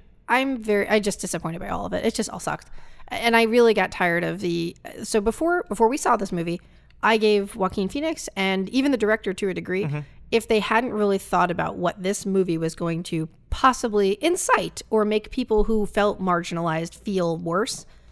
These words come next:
Speaker 1: I, I didn't see the movie. So I, I was like, "Well, maybe they really hadn't thought
Speaker 2: Yeah.
Speaker 1: about it."
Speaker 2: Benefit of the
Speaker 1: There
Speaker 2: doubt.
Speaker 1: is not a physical possibility that either of them didn't act in this movie, see a final cut of this movie, and at, by the end of it go, "He was well justified."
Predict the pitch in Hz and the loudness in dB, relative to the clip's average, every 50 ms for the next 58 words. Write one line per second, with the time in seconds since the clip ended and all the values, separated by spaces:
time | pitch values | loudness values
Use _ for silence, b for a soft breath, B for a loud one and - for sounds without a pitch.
0 | b b b - 202 214 202 - 202 214 202 185 220 220 220 - - 247 214 190 | b b b 2 2 2 2 2 2 2 4 4 2 2 2 -4 -4 -4 -2 0
1 | 190 208 196 - 185 190 185 - - 175 160 170 165 180 - - 175 175 170 175 | 0 0 0 0 -2 -10 -10 -6 -2 -2 0 2 2 0 0 0 -2 -2 -2 -2
2 | 175 180 175 175 208 233 247 233 220 220 214 226 214 208 190 185 175 180 175 170 | -2 -2 -2 -2 -2 -2 0 2 2 2 4 4 4 4 2 0 0 0 0 0
3 | 170 170 170 - 180 175 170 165 175 165 170 - - - - 156 139 131 123 131 | -2 -2 0 2 2 2 2 0 -2 -2 -4 -6 -6 -2 -2 0 0 0 0 2
4 | 120 113 208 226 226 226 220 214 208 - - 208 202 196 202 196 196 214 - - | 2 4 6 6 6 8 6 4 2 0 -4 -2 0 2 2 4 2 2 0 -2
5 | 202 - - - 190 185 196 - 214 202 - - 185 170 - 185 170 175 175 180 | -6 -6 -2 -2 -2 -2 2 0 0 0 0 -2 -2 -2 -2 -2 -2 0 0 0
6 | 185 185 180 - - 170 170 180 190 196 196 190 208 202 202 180 180 180 185 185 | 0 0 -2 -2 -2 -2 -2 0 2 0 0 2 0 -2 -2 0 -2 -2 -2 -4
7 | - b b b b b - - 302 - - 285 285 294 294 - 302 294 320 320 | -6 b b b b b 0 0 0 0 -2 -2 -2 -2 -2 -2 -2 -2 -2 -4
8 | 330 b b b b b - - 202 202 233 240 - 247 247 247 247 - 262 233 | -4 b b b b b -2 2 4 4 4 4 4 4 4 4 0 0 0 0
9 | 214 208 - 220 202 190 190 180 - - 185 180 170 - 202 202 - - - 170 | 0 -2 -2 -2 -2 -2 -2 -4 -2 -4 -4 -4 -4 -4 -6 -6 -6 -4 -4 -2
10 | 180 190 233 220 254 269 247 202 185 196 190 180 180 180 - - - - 320 330 | 0 0 0 0 2 2 2 2 0 0 0 -2 -2 -2 -6 -8 -2 2 2 2
11 | 359 349 - 262 240 214 208 190 185 175 170 - - 165 - - - - - | 2 2 4 4 6 6 4 4 2 0 -2 -2 -4 -10 -10 -10 -10 -10 -12